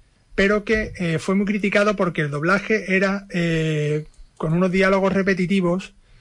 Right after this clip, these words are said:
y yo creo que al actor de doblaje, que es bastante bueno, no recuerdo ahora mismo el nombre, lo que hicieron directamente, no le pusieron en, no lo ubicaron, no le, le dijeron,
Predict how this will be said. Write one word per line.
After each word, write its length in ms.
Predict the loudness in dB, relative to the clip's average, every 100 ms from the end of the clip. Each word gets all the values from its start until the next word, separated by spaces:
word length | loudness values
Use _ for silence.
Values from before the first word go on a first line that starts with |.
| _ -20 -20 -4
y 60 | 0
yo 120 | 0
creo 180 | 0 0
que 160 | 0 0
al 220 | -2 -4
actor 240 | -4 -2
de 60 | 0
doblaje, 360 | 2 2 2 0
que 100 | -2
es 40 |
bastante 260 | 0 0 0
bueno, 180 | 0 2
no 120 | 0
recuerdo 260 | 0 0 2
ahora 100 | 2
mismo 200 | 2 2
el 60 |
nombre, 360 | 2 2 0 -4 -10 -20 _ _ _ -4
lo 200 | 2 2
que 80 | 0
hicieron 360 | 0 2 2 2
directamente, 600 | 0 2 2 2 2 2
no 240 | 2 4
le 80 | 2
pusieron 640 | 0 -2 0 2 0 -2 -4
en, 840 | 0 0 2 0 0 0 0 -4 -8 -4
no 180 | 0 2
lo 100 | 2
ubicaron, 580 | 2 2 2 2 -2 -4
no 100 | -2
le, 280 | 0 0 -2 -10 -18 -12
le 120 | -4 0
dijeron, 440 | 2 2 -2